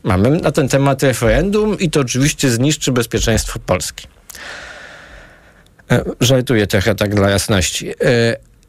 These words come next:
ale, e, ściągamy z rynku pracy w ciągu dziesięciu lat po sto tysięcy rocznie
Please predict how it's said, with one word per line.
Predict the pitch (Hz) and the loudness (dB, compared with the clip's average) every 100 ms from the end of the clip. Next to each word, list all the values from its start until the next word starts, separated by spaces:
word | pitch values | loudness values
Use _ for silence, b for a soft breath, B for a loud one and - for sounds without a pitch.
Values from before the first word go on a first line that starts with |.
| _ | _
ale, | - 127 104 127 208 | -6 -2 0 0 0
e, | - - _ _ - - - B B B B B B B - | -4 -14 _ _ -14 -12 -8 B B B B B B B -4
ściągamy | - 180 160 175 214 226 | -2 0 2 2 2 2
z | 151 | 2
rynku | 147 139 139 | 0 0 -2
pracy | 131 110 95 - - 262 302 311 440 - 381 - - - | 0 0 -2 -2 -2 -2 -2 -6 -10 -10 -12 -12 -20 -12
w | - | -6
ciągu | - 165 151 151 | -2 0 2 2
dziesięciu | 131 127 170 185 - | 2 0 0 0 0
lat | 135 135 214 | 0 0 -2
po | - 165 | -2 -2
sto | - - | -2 -4
tysięcy | 180 202 170 156 - 135 | -2 -2 0 -2 0 2
rocznie | 117 - 123 120 131 | 2 -2 0 0 0